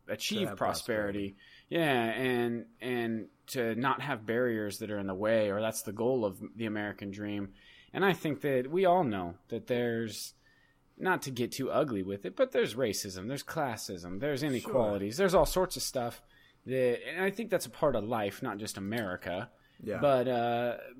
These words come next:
Speaker 1: but yeah, I think those exist, but I think that we do a good job of,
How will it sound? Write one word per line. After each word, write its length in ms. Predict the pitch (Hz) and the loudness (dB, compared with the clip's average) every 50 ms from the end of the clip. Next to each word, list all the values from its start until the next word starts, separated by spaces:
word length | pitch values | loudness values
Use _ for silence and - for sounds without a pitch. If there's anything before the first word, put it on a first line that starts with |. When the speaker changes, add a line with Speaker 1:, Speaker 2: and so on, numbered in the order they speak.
| 151 143 139 | -16 -16 -4
Speaker 1:
but 260 | 143 190 185 185 185 185 | 2 4 4 4 4 2
yeah, 300 | 220 240 190 120 98 104 - - | 2 2 2 0 -2 -4 -4 -6
I 60 | 165 | -4
think 200 | 165 - 202 - | -2 -2 -2 0
those 200 | - 175 156 147 | 0 0 0 -2
exist, 640 | 135 104 98 101 107 139 175 - - - - - - - - | -4 -6 -4 -2 -2 -2 -2 -2 -6 -10 -12 -16 -20 -14 -12
but 200 | 143 127 151 143 | -4 0 2 2
I 80 | 135 131 | 2 2
think 300 | - - 165 151 - - | 0 -2 -4 -4 -2 -4
that 120 | 143 107 | -4 -4
we 100 | 120 127 | -4 -6
do 260 | 120 107 127 127 131 | -6 -4 -2 -2 -2
a 40 | 120 | -2
good 220 | 110 117 120 101 | -2 -2 -6 -6
job 460 | 101 - 120 117 120 123 120 120 110 120 | -4 -4 -2 -2 0 0 -2 -2 -2 -2
of, 460 | 110 104 104 101 98 - - - | 0 0 -2 -2 -6 -10 -16 -6